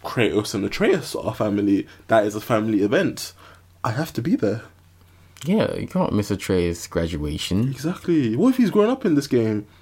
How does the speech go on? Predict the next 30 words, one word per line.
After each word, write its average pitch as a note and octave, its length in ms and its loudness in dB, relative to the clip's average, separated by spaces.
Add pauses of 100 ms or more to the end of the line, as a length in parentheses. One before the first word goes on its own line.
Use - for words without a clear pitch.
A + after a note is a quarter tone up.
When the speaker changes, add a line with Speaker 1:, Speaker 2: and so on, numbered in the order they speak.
(560)
Speaker 2:
Oh E2+ 140 -4
my D2+ 200 -2
god. D#2 400 -4 (720)
You B2+ 140 2
know, D3+ 60 6
games D3 320 4
take, D3+ 140 2
like, G#2 160 2
five C3 400 2
years, B2 460 4
you A2 100 2
know, G2+ 180 4
to G#2+ 120 0
make A2 360 2
now, F#2 300 4
so F2+ 380 2
Atreus G#2 500 2
might G#2 380 2 (280)
go G2+ 180 2
through G2 180 -2
puberty. G2 520 0 (160)
Speaker 1:
Whoa. G2 800 0 (520)
Are - 60 -8
we C3 80 -2
gonna C#3 220 -8
be C#3 160 -6
there C#3 140 -8
to - 180 -14
watch D3 340 -6
that? A2 420 -2